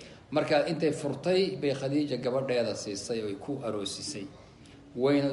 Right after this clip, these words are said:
u hadiyeysay oo way siisay. Laakiin kuusha yaa leh? Khadiija iska lahayd. Marka kuushii buu ku soo dareen, iyo Zaynab ku soo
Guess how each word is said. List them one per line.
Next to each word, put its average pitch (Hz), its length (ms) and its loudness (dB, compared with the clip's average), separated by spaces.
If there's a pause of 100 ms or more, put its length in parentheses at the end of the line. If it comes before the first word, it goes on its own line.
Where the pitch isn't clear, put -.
u 165 80 -2
hadiyeysay 120 540 2
oo 104 120 2
way 98 100 -2
siisay. - 400 -12 (640)
Laakiin 135 240 0
kuusha 151 280 2
yaa 156 240 10
leh? 160 160 6 (500)
Khadiija 113 440 0
iska 90 200 -10
lahayd. - 200 -12 (760)
Marka 147 240 4
kuushii 175 400 2
buu 131 120 2
ku 131 120 -2
soo 117 280 2
dareen, 107 400 2 (140)
iyo 123 360 -2
Zaynab 139 320 4
ku 165 60 -2
soo 139 180 2